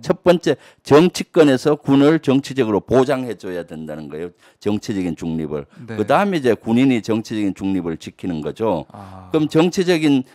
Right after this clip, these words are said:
Speaker 1: 중립을 정치권에서 보장하는 이유는, 하는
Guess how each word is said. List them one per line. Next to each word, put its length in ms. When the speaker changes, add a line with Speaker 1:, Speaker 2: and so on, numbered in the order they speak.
Speaker 1:
중립을 680
정치권에서 800
보장하는 800
이유는, 520
하는 380